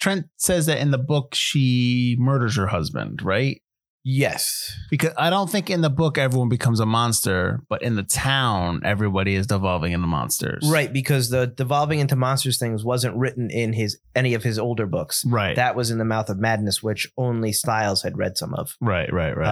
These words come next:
Speaker 2: Um,
Speaker 1: And
Speaker 2: so
Speaker 1: then
Speaker 2: that's
Speaker 1: he
Speaker 2: why he's like, "Well, that never happened. That they never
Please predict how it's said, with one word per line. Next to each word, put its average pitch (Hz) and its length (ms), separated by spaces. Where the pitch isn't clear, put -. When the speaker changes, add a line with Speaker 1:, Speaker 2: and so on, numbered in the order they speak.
Speaker 2:
Um, - 300
Speaker 1:
And 120 120
Speaker 2:
so 98 60
Speaker 1:
then 98 100
Speaker 2:
that's 120 140
Speaker 1:
he 113 60
Speaker 2:
why 110 40
he's 120 120
like, 110 100
"Well, 117 100
that 104 140
never 104 180
happened. 107 340
That 104 200
they 117 140
never 113 200